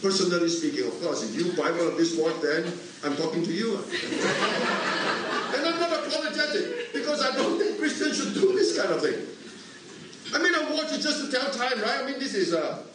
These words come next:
few dollar watch. It's just a watch. What are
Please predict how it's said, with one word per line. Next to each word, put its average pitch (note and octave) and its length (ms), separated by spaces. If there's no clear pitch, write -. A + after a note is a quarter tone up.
few - 400
dollar E3+ 340
watch. - 340
It's - 1160
just D#4 160
a D#4 40
watch. - 500
What D4 140
are B3 200